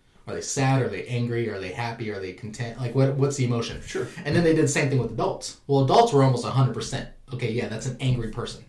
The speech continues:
Speaker 1: That's a sad person. That's a frustrated individual. That's a
Speaker 2: Right.
Speaker 1: happy person." The teenagers were way off.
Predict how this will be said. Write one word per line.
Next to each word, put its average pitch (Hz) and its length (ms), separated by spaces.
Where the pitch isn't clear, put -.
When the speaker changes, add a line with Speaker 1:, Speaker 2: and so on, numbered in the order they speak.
Speaker 1:
That's 117 160
a 120 60
sad - 400
person. - 280
That's 110 160
a 123 40
frustrated 117 520
individual. 104 480
That's 110 200
a 110 140
Speaker 2:
Right. 107 80
Speaker 1:
happy 131 300
person." 110 380
The 135 80
teenagers 120 440
were 110 120
way 120 220
off. - 380